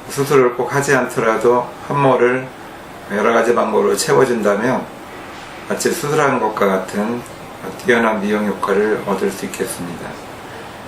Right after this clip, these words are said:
그리고 세 번째 말씀드린, 에, 염분 때문에 의한 부종은, 어, 어, 특별한 치료는 없고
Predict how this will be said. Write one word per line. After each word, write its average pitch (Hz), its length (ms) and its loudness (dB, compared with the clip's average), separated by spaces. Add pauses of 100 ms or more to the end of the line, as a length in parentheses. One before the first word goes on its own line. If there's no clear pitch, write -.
(420)
그리고 208 140 -4
세 156 140 4
번째 165 240 4
말씀드린, 113 680 0 (160)
에, 98 500 -4
염분 107 540 2
때문에 98 400 2
의한 95 240 2
부종은, 107 540 0 (680)
어, - 440 -6
어, 95 180 -4
특별한 120 440 2
치료는 123 380 2
없고 101 520 -6